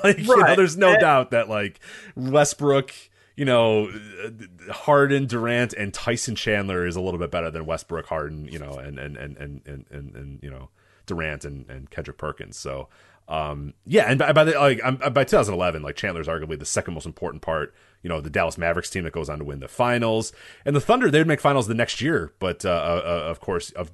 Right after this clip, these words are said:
Speaker 1: never win a title with the Westbrook, Harden, Durant core. But, yeah, on its face, it's just like, oh, Jesus. Like, the <laughs> difference between Tyson Chandler, uh, and Kendrick Perkins, I think, would have been pretty obvious and, and, and pretty telling almost immediately as well.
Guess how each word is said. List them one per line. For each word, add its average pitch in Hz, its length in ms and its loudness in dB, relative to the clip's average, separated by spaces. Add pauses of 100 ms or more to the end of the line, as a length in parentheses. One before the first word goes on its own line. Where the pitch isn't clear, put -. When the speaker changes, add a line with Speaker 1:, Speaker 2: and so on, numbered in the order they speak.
(140)
Speaker 1:
never 143 220 4
win 113 140 4
a - 20 0
title 101 240 0
with - 80 -2
the - 60 -8
Westbrook, - 300 -4
Harden, 82 200 -2
Durant 82 260 -8
core. 110 280 -2
But, 82 240 -4 (300)
yeah, 117 140 2
on 139 140 4
its - 100 -2
face, 104 300 0
it's - 220 -8
just - 160 -10
like, - 180 -10
oh, 80 220 -2 (220)
Jesus. 71 340 -12
Like, 71 100 -14
the 107 100 -4
<laughs> - 0 -
difference 123 360 0
between 151 280 0
Tyson 120 300 -4
Chandler, 92 400 -4 (320)
uh, 87 120 -4
and 82 100 -2
Kendrick 87 240 -2
Perkins, 85 280 -2
I 78 60 -2
think, 78 220 -10
would 73 80 -6
have 71 60 -10
been 76 120 -8
pretty 85 220 -6
obvious 78 420 -4
and, 73 160 -10
and, 71 160 -8
and 73 340 -8
pretty 87 180 -2
telling 78 280 -4
almost 82 260 -8
immediately 69 500 -8 (120)
as 67 220 -10
well. - 160 -10